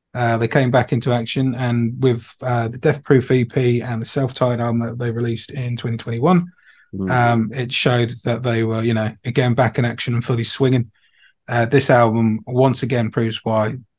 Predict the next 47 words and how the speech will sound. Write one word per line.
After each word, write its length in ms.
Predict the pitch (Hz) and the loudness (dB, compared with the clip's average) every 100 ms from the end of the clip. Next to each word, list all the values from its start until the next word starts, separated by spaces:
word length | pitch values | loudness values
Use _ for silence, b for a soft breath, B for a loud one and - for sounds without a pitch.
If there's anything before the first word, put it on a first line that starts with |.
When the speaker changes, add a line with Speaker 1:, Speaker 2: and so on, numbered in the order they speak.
| 92 - | -18 -10
Speaker 1:
I 160 | 131 120 | -4 -4
love 180 | 117 | -4
them 260 | 131 127 - b b b - | -2 -2 -4 b b b -6
and 180 | 123 117 | -2 2
why 140 | 113 | 4
a 40 | |
lot 100 | 110 | 4
of 80 | 113 | 2
people 260 | 123 113 120 | -2 -2 0
love 180 | 110 123 | 0 0
them. 200 | 120 117 | -4 -4
It's 320 | 117 - - | -6 -6 -4
absolutely 480 | 120 107 131 117 117 | -4 -4 -4 -2 -2
out 120 | 113 - - | -4 -6 -6
on, 260 | 131 120 - _ _ | -2 -2 -4 _ _
you 60 | 131 | -4
know, 120 | 110 - | -4 -8
full 300 | - 156 127 | -2 2 6
on 340 | 120 120 113 - | 6 4 0 -4
riff 220 | 147 143 | 0 0
attack 380 | 135 - 120 - | 0 0 -2 2
all 100 | 135 | 2
the 60 | 123 | 2
way 160 | 120 | 0
through 260 | 117 - 120 | -2 -2 -2
the 80 | 113 | -2
singles 480 | - 120 117 117 131 | -2 0 0 -2 -4
with, 200 | 117 120 | -6 -2
like, 200 | 110 107 b b b b - | -4 -4 b b b b 0
Hot 160 | 143 131 | 2 4
Wheels 340 | 139 135 123 | 4 6 4
and 100 | 117 | 0
All 100 | 113 | 0
Right, 160 | 113 110 | 0 -2
All 120 | 123 | -2
Right, 320 | 117 123 123 - _ _ | 2 2 2 -2 _ _
uh, 140 | 120 120 | -12 -10
setting 300 | - 151 123 | -2 -2 0
the 60 | |
reputation 640 | 117 - 120 135 120 - 117 | -2 -4 -4 0 0 0 -6
of 80 | |
this, 320 | 123 120 - - | -4 -4 -4 -6
uh, 240 | 127 120 117 | -4 -4 -4
being 220 | 123 117 | -2 -2
one 80 | 117 | -2
of 80 | 113 | -2
the, 200 | 113 | -4